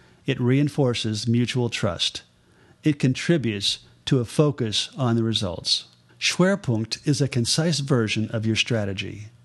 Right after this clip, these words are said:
It can be communicated in one sentence. In a military context, a Schwerpunkt example is, quote, "Control the city in seventy-two hours," end quote.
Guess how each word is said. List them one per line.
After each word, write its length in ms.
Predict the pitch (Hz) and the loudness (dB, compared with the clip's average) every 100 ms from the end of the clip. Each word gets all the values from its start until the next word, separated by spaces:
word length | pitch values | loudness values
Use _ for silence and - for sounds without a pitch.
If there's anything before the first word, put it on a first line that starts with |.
| - - - - - | -20 -20 -20 -20 -6
It 160 | 160 - | -6 2
can 160 | 151 | 2
be 120 | 139 135 | 4 2
communicated 760 | 127 131 170 170 131 117 113 | 2 2 2 0 -2 -2 -2
in 260 | 139 120 110 | 0 0 2
one 260 | 135 147 | 2 0
sentence. 640 | 143 147 143 98 87 - - - _ - - _ | 0 0 -2 -4 -6 -6 -6 -12 _ -20 -20 _
In 120 | 147 | 2
a 60 | 127 | 4
military 520 | 143 202 - 127 110 | 2 0 0 0 0
context, 760 | 104 107 101 101 98 104 - - - - - | -2 -2 -2 -2 -6 -6 -8 -12 -20 -8 -2
a 60 | |
Schwerpunkt 600 | 131 - 165 170 175 156 135 | 0 2 2 2 2 2 0
example 580 | 117 - 147 151 135 117 | -2 2 2 0 -2 -2
is, 400 | 107 104 113 - | -2 -2 -4 -6
quote, 440 | - 104 104 - - - - | -2 -2 -2 -10 -14 -20 -2
"Control 400 | 131 - 147 147 | 0 2 2 2
the 100 | 165 | 0
city 420 | - 127 117 - | 0 0 -2 -2
in 100 | 120 | -2
seventy-two 640 | - 123 113 117 - 117 | 0 0 0 -2 0 0
hours," 520 | 117 101 - 110 - - - | 0 -2 -6 -6 -8 -10 -6
end 200 | 110 110 | -4 -4
quote. 420 | - 113 - - | -4 -6 -6 -12